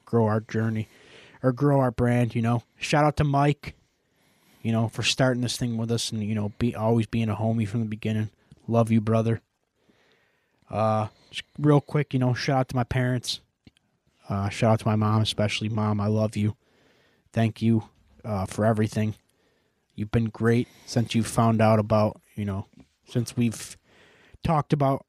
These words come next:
you know, my, my struggles. You've been great. You've been, you know, you've been super helpful with everything. And then, you know, just, you know, most of all, just, you know,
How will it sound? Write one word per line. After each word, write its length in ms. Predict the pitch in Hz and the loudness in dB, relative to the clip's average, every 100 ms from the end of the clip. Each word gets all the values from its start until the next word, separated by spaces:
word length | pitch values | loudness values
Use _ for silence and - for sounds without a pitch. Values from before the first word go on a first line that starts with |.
| _ | _
you 120 | 127 117 | -6 -2
know, 140 | 113 | -2
my, 440 | 110 117 113 113 113 | 0 0 0 -2 -4
my 200 | 117 110 | -4 -4
struggles. 480 | - 123 113 117 110 | 0 0 0 -2 -2
You've 100 | 110 | -4
been 140 | 110 | -6
great. 420 | - 113 117 - 110 | -2 0 0 -2 -6
You've 180 | 104 | -4
been, 200 | 110 107 | -2 -2
you 120 | 104 104 | -2 -2
know, 200 | 104 107 - | -4 -6 -6
you've 200 | 110 110 | -4 -2
been 180 | 110 | -2
super 340 | - - - 104 | -2 -4 -2 2
helpful 420 | 117 110 - 110 | 4 2 4 4
with 140 | 110 | 4
everything. 460 | 113 110 104 113 110 - _ _ _ _ _ _ _ _ _ _ _ | 0 0 -2 -2 -2 -8 _ _ _ _ _ _ _ _ _ _ _
And 260 | 98 101 95 | -8 -6 -4
then, 180 | 101 107 | -4 -2
you 80 | 101 | 0
know, 180 | 110 - - | -2 -4 -12
just, 400 | - 117 - - - - - - _ _ _ _ _ _ _ _ | -8 -8 -8 -12 -16 -20 -20 -20 _ _ _ _ _ _ _ _
you 100 | 110 | 2
know, 100 | 107 | 4
most 320 | 117 117 - | 4 2 2
of 60 | 120 | 2
all, 160 | 127 | 2
just, 520 | 107 107 - - - | 2 -2 -2 -8 -10
you 60 | 110 | -8
know, 160 | 113 | -8